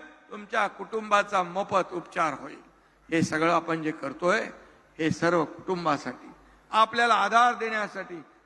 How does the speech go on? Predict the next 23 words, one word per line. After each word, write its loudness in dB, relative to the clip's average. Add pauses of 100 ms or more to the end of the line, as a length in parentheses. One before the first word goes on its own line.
सर्वसामान्य 2
लोकांच्या 2
जीवनामध्ये 2 (580)
चांगले 2
दिवस 2
आणण्यासाठी 0 (360)
या 4
ठिकाणी -2
आपण -2
हा 0
प्रयत्न -2
आहे. 0 (360)
आणि 0
म्हणून 2 (440)
आज 4 (360)
आपल्याला -2
मी -2
एवढं 0
सांगेन 0 (540)
की 2 (540)
आदरणीय 2 (720)
मोदी -2
साहेबांनी 2